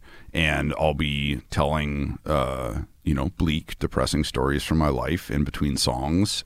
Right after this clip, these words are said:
And, uh, you know, in some places I'll be doing readings before,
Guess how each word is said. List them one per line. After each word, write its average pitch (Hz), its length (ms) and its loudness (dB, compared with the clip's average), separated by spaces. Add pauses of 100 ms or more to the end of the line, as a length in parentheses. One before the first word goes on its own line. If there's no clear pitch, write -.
And, 69 480 2
uh, 65 300 2 (260)
you 87 140 2
know, 67 120 0
in 78 80 2
some 76 220 2
places 78 280 0
I'll 73 60 4
be 73 100 0
doing 71 280 0
readings 76 580 0
before, 71 920 2